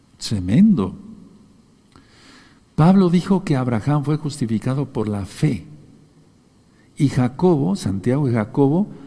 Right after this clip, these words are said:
dice que Abraham fue justificado por la fe que se evidenció por las obras que hizo Abraham. Anoten esto, Pablo, Rab Shaul dijo que Abraham fue justificado por la fe, pero veamos que no se contradicen las citas.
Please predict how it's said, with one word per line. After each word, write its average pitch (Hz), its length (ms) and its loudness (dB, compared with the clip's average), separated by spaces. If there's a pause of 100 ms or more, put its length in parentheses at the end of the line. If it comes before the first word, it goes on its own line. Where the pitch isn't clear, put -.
(180)
dice 127 220 0
que 127 100 -2
Abraham 113 420 0
fue 135 140 -2
justificado 127 720 -4
por 110 200 0
la 104 180 0
fe 190 380 2 (720)
que 127 200 2
se 120 240 4
evidenció 113 1080 2 (680)
por 113 200 -2
las 104 340 -4
obras 143 360 -4
que 95 120 -6
hizo 95 240 -6
Abraham. - 360 -10 (760)
Anoten 127 440 -2
esto, 104 300 -2
Pablo, 104 500 -2
Rab 95 160 -6
Shaul 127 300 -4
dijo 147 240 0
que 113 100 -4
Abraham 104 420 -2 (440)
fue 135 220 0
justificado 110 960 -6
por 135 140 -8
la 135 100 -2
fe, 151 280 -2 (580)
pero 107 180 -4
veamos 131 480 4
que 113 140 0
no 123 320 2
se 175 160 -2
contradicen 127 640 -2
las 110 140 -4
citas. - 580 -6